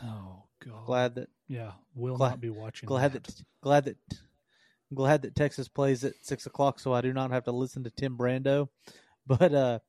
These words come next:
Speaker 2: no, give me Kansas State minus the points. Uh, I just don't see, I know Kansas's offense is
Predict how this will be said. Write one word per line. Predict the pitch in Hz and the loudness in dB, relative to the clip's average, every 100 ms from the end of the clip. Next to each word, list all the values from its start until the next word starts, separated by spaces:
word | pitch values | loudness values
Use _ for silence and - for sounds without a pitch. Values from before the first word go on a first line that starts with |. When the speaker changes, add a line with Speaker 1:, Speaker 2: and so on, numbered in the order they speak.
| - | -4
Speaker 2:
no, | 147 135 | 2 4
give | 175 | 4
me | 202 | 4
Kansas | 175 170 143 | 4 2 2
State | - 139 139 - - | 4 4 4 -4 -8
minus | 135 131 117 | -4 -4 -6
the | 123 | -14
points. | - 131 131 - | -8 -6 -6 -10
Uh, | - 131 120 117 113 117 - | -6 -2 0 0 -4 -8 -4
I | 135 139 | -2 -2
just | 131 | -2
don't | 143 123 | -4 -4
see, | - 131 120 - _ - _ _ _ _ _ _ - | -4 -4 -4 -8 _ -20 _ _ _ _ _ _ 6
I | |
know | 156 156 | 8 8
Kansas's | 160 147 131 120 127 | 6 4 2 -2 4
offense | 131 127 131 120 | 6 4 0 -4
is | 120 113 | -8 -10